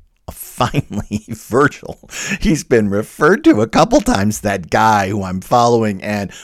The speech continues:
who is this that's leading along the track, according to Brunetto. He's, he's been thumbed at a couple times, but now here he suddenly appears, and this is Virgil's line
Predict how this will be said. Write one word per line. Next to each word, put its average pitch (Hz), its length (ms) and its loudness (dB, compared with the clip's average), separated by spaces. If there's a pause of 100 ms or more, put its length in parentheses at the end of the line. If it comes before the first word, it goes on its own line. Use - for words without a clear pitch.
(120)
who 294 200 4
is 107 180 2
this 110 180 -2
that's 92 220 -8
leading 110 280 -2
along 98 500 -2
the 90 100 -6
track, 120 720 -4
according 87 380 -6
to 85 140 -6
Brunetto. 98 600 -4 (240)
He's, 120 240 -8
he's 110 220 -8
been 104 360 -4
thumbed 135 520 0
at - 300 -8
a - 60 -18
couple 82 260 -10
times, 98 360 -4 (220)
but - 120 -10
now 113 320 -4
here - 240 -8
he 123 80 -2
suddenly 101 460 0
appears, 104 480 -2
and 135 180 -2
this 160 140 -2
is 180 160 -2
Virgil's 147 440 -2
line 87 580 -2